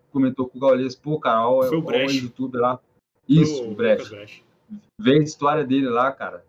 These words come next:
Speaker 1: Vê a história, o cara, o cara é foda, tá fazendo quarenta e oito horas de live.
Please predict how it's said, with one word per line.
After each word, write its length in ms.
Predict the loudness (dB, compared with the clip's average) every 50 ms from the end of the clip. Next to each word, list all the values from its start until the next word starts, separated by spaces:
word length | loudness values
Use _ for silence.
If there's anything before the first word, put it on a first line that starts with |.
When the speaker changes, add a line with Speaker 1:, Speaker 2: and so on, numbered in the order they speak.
| _
Speaker 1:
Vê 120 | -8 -6 -4
a 40 |
história, 340 | -4 -4 -2 0 0 0 0
o 40 | 0
cara, 340 | -2 -4 -4 -4 -4 -4 -6
o 140 | -8 -12 -10
cara 240 | -8 -4 -4 -4
é 40 | -4
foda, 400 | -6 -8 _ -4 -4 -4 -6 -10
tá 160 | -12 -12 -12
fazendo 360 | -10 -8 -10 -6 -4 -6 -6 -4
quarenta 300 | -4 -4 -4 -4 -4 -6
e 40 |
oito 160 | -8 -6 -4 -4
horas 220 | -4 -4 -4 -6
de 60 | -6 -6
live. 280 | -4 -4 -4 -6 -10